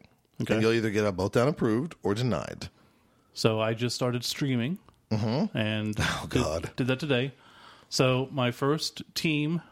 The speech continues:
Speaker 1: that I played, Kislev team.
Speaker 2: You played against a Kislev.
Speaker 1: No, I,
Speaker 2: Kis-
Speaker 1: I made a Kislev team.
Speaker 2: All right.
Speaker 1: Called Cirque de Claus.
Speaker 2: That's terrible. How'd you spell Claus?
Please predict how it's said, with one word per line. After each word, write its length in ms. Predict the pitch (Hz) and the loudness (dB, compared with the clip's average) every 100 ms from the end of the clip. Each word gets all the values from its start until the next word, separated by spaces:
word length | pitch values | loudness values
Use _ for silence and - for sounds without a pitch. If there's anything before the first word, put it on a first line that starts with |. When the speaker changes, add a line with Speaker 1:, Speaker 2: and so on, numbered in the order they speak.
| - - - | -20 -20 -4
Speaker 1:
that 100 | 139 | -2
I 60 | 131 | 0
played, 480 | 131 143 147 165 160 - - - _ - | 0 0 0 -2 -6 -18 -20 -20 _ -2
Kislev 380 | 131 123 160 175 | -2 0 0 0
team. 380 | 143 135 143 - - - - | 0 0 -2 -6 -14 -18 -6
Speaker 2:
You 120 | 107 | -2
played 200 | 131 117 | 2 2
against 380 | 107 131 117 - | 2 -2 -2 -4
a 40 | - | -4
Kislev. 380 | 95 - - 117 | -6 -6 -4 0
Speaker 1:
No, 100 | 107 | 2
I, 80 | 120 | 0
Speaker 2:
Kis- 200 | 95 131 | -2 0
Speaker 1:
I 80 | |
made 320 | 127 123 123 131 | 2 2 2 0
a 40 | |
Kislev 440 | - 131 - 110 | -4 -6 -2 -4
team. 280 | - 95 107 110 | -4 -6 -2 2
Speaker 2:
All 100 | 104 | 4
right. 240 | 113 - - - - | 4 0 -8 -20 0
Speaker 1:
Called 520 | 120 117 113 113 113 - - | 4 4 2 -2 -6 -20 -10
Cirque 460 | - - 156 175 - - | -4 0 0 -2 -12 -4
de 100 | 143 | -4
Claus. 640 | - - 123 90 113 - - - _ _ _ _ _ _ _ _ _ _ _ _ _ - _ _ _ _ _ _ - | -2 -4 -2 -2 -6 -10 -12 -18 _ _ _ _ _ _ _ _ _ _ _ _ _ -20 _ _ _ _ _ _ -12
Speaker 2:
That's 220 | - - | -8 -4
terrible. 520 | - - - - - - - - _ _ _ - | -4 -4 -6 -8 -10 -10 -20 -20 _ _ _ -2
How'd 220 | 104 123 135 | 4 4 2
you 80 | |
spell 280 | 123 - 127 | -2 2 0
Claus? 500 | - 98 76 90 - | 0 -4 -2 -4 -10